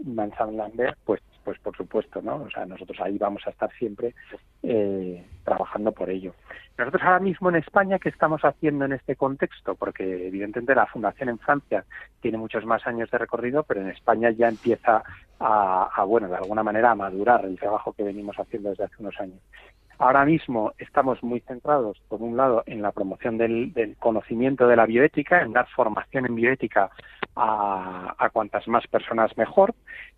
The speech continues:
Eh, de hecho, ahora va a empezar la segunda edición del, del máster en bioética que tenemos con la Universidad Francisco de Vitoria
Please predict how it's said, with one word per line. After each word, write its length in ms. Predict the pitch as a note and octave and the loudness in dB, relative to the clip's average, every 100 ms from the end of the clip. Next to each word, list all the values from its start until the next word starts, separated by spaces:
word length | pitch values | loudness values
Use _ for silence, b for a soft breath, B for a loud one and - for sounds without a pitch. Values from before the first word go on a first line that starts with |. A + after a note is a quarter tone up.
| - | -14
Eh, 400 | - A2 G2 G2 | -4 -4 -4 -2
de 80 | G#2 | -2
hecho, 200 | - G#2+ | 2 4
ahora 160 | G#2+ G#2 | 6 4
va 80 | |
a 20 | G#2 | 2
empezar 320 | G#2 - A#2+ | 0 2 4
la 180 | A2+ - | 4 2
segunda 340 | G#2+ G#2+ A2 | -2 -2 0
edición 400 | G#2+ G#2 - C3+ | 0 -2 -2 -2
del, 340 | A#2 G2+ G2 F#2+ | 0 -2 -2 -2
del 200 | G2 F#2+ | -4 -2
máster 440 | A2+ - A2 G#2 | -2 -2 -4 -2
en 140 | G#2 | -4
bioética 460 | G2+ G#2 A#2 - G#2 | -2 0 -2 0 -2
que 80 | - | -2
tenemos 280 | A2 A2 - | -6 -6 -6
con 140 | A2+ | -4
la 80 | G2 | -4
Universidad 400 | G2 G2 - A2 | -2 -4 0 0
Francisco 460 | - G2 A2+ - G#2+ | 0 -4 -6 -6 -4
de 100 | G2+ | -2
Vitoria 500 | G2+ C3+ B2+ G2 | 0 0 2 -2